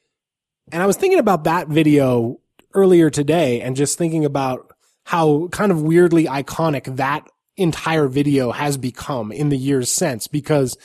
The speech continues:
we got a lot out of that whole video. Like the, uh, that was, as you mentioned, the advent of the Chill Dog.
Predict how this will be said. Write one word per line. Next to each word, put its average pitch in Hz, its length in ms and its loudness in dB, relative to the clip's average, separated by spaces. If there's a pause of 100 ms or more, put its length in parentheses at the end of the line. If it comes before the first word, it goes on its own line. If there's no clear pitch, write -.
(400)
we 175 140 4
got 294 180 2
a 247 40 4
lot 208 480 0 (260)
out 165 200 0
of 143 140 0
that 139 300 0 (100)
whole 165 300 4
video. 131 480 2
Like 120 260 -6
the, 131 340 0
uh, 113 220 -2 (240)
that 156 180 0
was, 160 280 2
as 139 260 -2
you 151 80 2
mentioned, 147 400 0
the 147 160 -4
advent 139 400 -2
of 127 140 -2
the 127 80 -4
Chill 135 340 0
Dog. 117 420 -4